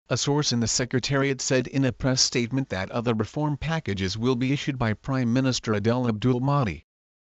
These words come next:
He added that these packages will be issued after the completion of reports and requests. Next article of interest,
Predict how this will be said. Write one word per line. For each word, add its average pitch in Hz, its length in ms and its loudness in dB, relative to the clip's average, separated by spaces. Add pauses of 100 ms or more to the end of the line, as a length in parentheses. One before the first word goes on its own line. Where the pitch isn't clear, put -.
(140)
He 175 220 -2
added 156 340 2
that 123 200 0
these 113 180 -2
packages 98 640 -4
will 123 180 2
be 127 180 0
issued 165 340 -2
after 147 280 -2
the 117 120 0
completion 139 600 -2
of 107 140 -2
reports 113 560 -2
and 120 140 0
requests. 120 760 -2 (720)
Next 131 440 0
article 131 400 2
of 120 160 -4
interest, 131 500 -2